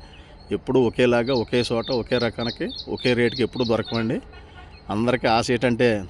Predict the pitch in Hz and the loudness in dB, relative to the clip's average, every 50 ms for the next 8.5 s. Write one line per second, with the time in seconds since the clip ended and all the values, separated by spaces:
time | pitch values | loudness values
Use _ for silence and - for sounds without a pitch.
0 | - - 113 104 - - 135 120 - - 131 123 107 - - 127 123 120 123 139 | -6 -4 -4 -4 -2 -4 -4 -4 -2 -2 -4 -4 -2 -2 -2 0 0 0 0 -2
1 | 165 160 - 117 101 - - 123 120 123 120 117 117 113 117 117 117 117 117 110 | -4 -2 0 -2 0 0 0 2 2 2 2 2 2 2 2 0 0 0 0 0
2 | 104 - - 117 135 - - - - - - - - - - - - - - - | -2 -4 -4 -4 -4 -6 -8 -10 -12 -12 -14 -14 -20 -20 -20 -20 -20 -20 -6 -2
3 | 117 - - - 143 131 143 143 139 - - 135 135 127 113 - 147 135 123 107 | -2 -2 0 0 0 2 2 2 2 2 2 2 2 0 0 2 4 4 4 4
4 | 101 95 - - - - - - - 107 95 - 120 117 123 127 123 123 120 110 | 2 -2 -8 -12 -18 -20 -16 -6 -4 -4 -2 -2 0 2 2 2 2 2 0 -2
5 | 117 120 117 113 98 98 110 107 - - - 151 - - - - - - - - | -2 -2 -2 -2 0 -2 -2 -2 -2 -4 -6 -8 -8 -8 -14 -20 -20 -20 -20 -20
6 | - - - - - - - - - - 117 117 120 117 131 131 120 120 131 120 | -20 -20 -20 -20 -20 -20 -20 -20 -6 0 0 2 2 2 2 0 4 4 4 4
7 | 123 117 107 - - 117 113 120 120 113 123 120 104 - 113 104 95 - - 117 | 4 2 0 0 -2 0 0 2 2 2 0 0 0 0 -2 -2 -2 -4 -4 -4
8 | 113 131 135 113 107 107 107 117 139 | -4 -2 -2 0 0 0 2 2 2